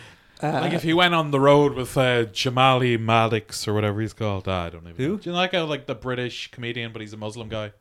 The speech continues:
Speaker 2: No, no.
Speaker 3: Oh, I don't keep
Speaker 2: Yeah.
Speaker 3: track of that.
Speaker 2: Okay, yeah,
Speaker 3: I
Speaker 2: fair enough.
Speaker 3: deliberately don't.
Speaker 2: Yeah.
Speaker 3: Yeah.
Speaker 2: Keep
Speaker 3: Wait,
Speaker 2: it, yeah.
Speaker 3: Nish. Say Nish.
Speaker 2: What?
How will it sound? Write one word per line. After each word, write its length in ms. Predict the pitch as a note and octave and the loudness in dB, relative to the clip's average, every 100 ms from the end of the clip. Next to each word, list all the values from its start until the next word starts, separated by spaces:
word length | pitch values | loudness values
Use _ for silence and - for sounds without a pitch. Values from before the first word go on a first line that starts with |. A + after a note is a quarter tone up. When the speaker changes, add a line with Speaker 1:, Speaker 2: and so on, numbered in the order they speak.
| _ _ _ - _ A#2+ | _ _ _ -20 _ -12
Speaker 2:
No, 120 | A#2+ | -8
no. 100 | B2 | -6
Speaker 3:
Oh, 100 | A#2+ | -2
I 200 | A#2 A#2 | 2 2
don't 180 | A#2+ B2 | 2 -2
keep 160 | B2 A2+ | -4 -6
Speaker 2:
Yeah. 80 | A2 | 0
Speaker 3:
track 200 | G#2+ G#2+ | 0 0
of 60 | A2 | -2
that. 200 | A2 F2 | -2 -4
Speaker 2:
Okay, 460 | F2+ - F#2 F#2 | -12 -10 -10 -10
yeah, 160 | F#2 F2+ | -10 -6
Speaker 3:
I 160 | G2+ | -4
Speaker 2:
fair 120 | G#2 F#2+ | -4 -6
enough. 100 | F#2 | -4
Speaker 3:
deliberately 380 | B2 C#3 C3 | -4 -2 -2
don't. 280 | B2+ E3 F#3 - _ | -2 -2 -6 -12 _
Speaker 2:
Yeah. 280 | B2 C3+ D#3 - | 4 6 6 2
Speaker 3:
Yeah. 280 | A#2+ A#2+ G#2+ | -2 0 2
Speaker 2:
Keep 120 | C3 | 4
Speaker 3:
Wait, 100 | D3+ | 4
Speaker 2:
it, 40 | C#3+ | 6
yeah. 160 | D#3 | 6
Speaker 3:
Nish. 240 | E3 - - | 4 -2 0
Say 160 | E3 | 2
Nish. 520 | D3+ D3 G2+ - - _ _ _ _ - | 2 0 0 -4 -8 _ _ _ _ -10
Speaker 2:
What? 320 | C#3+ F3 | -6 -6